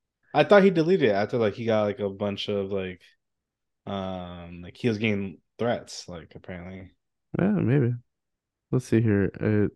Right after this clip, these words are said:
Speaker 2: maybe it's not the right. See, you know what sucks is that Elon took over Twitter. I think we're just gonna just destroy a bunch of, like, uh, social media, uh, faces because, like,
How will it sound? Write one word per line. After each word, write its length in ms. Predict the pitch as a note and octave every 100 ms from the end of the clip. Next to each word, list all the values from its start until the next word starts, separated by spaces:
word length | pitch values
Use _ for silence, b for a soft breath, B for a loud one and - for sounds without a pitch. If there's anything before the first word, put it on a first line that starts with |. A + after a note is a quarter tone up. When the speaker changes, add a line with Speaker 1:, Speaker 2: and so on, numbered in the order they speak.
| _ _ _ _ _ _ _ _ -
Speaker 2:
maybe 260 | - A#2 B2
it's 180 | A#2+
not 200 | A#2 A2+
the 100 | -
right. 240 | G2+ G2+ -
See, 220 | - C3+
you 100 | B2+
know 140 | B2 C3
what 220 | B2 G#2
sucks 320 | B2+ B2 A#2+
is 140 | G#2+
that 220 | G#2 G2+ -
Elon 360 | A#2 A2+ A2
took 220 | G#2 G#2+ G#2
over 160 | F2+
Twitter. 440 | F#2 G#2 F#2+ F2+ E2+
I 60 |
think 160 | A#2+ A#2+
we're 80 | G#2+
just 160 | F#2
gonna 280 | F#2+ F2+ F2 E2+ _ _
just 300 | - F2+ - -
destroy 760 | F#2 - - F#2 F2 F2 E2+
a 120 | - E2
bunch 320 | F#2 F2+ -
of, 160 | F2
like, 260 | F2+ D2+ - - - -
uh, 200 | G2+ F#2+
social 320 | F#2+ G2 F#2+
media, 500 | F2+ F#2 F#2 F2 F#2 G2 -
uh, 300 | G2 F#2+ G2 - - _
faces 640 | _ G#2 F#2 - F#2 - -
because, 280 | - G#2+ G#2+
like, 200 | A2 G#2